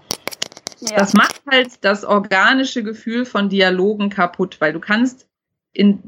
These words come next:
Speaker 2: du kannst, wenn du ein normales Gespräch führst, deinem Gegenüber nicht in den Kopf gucken. Du kannst nicht auf
Speaker 1: Mhm.
Speaker 2: seine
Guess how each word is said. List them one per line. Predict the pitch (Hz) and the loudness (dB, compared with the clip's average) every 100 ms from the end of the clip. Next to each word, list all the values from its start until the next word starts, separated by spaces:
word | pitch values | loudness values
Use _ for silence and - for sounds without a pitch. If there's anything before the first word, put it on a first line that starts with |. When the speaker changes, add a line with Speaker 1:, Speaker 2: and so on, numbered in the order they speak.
| - | -10
Speaker 2:
du | 185 | -6
kannst, | 220 254 269 - | -2 0 -2 0
wenn | 202 208 | 0 2
du | 196 | 0
ein | 165 190 | 0 0
normales | 180 175 180 196 202 | 0 2 2 2 -2
Gespräch | 190 - 165 175 | -8 -2 0 0
führst, | - 170 170 | -2 -6 -2
deinem | 175 175 | 0 0
Gegenüber | 170 175 185 180 165 | -2 -4 -4 -2 -2
nicht | 160 160 | -2 -6
in | - | -6
den | 156 156 | -6 -2
Kopf | 170 - | -4 -4
gucken. | - 151 - 143 | -10 -10 -8 -8
Du | |
kannst | 147 214 285 - | -4 0 0 2
nicht | 277 - | 0 2
auf | 240 | 0
Speaker 1:
Mhm. | |
Speaker 2:
seine | 190 175 | 0 0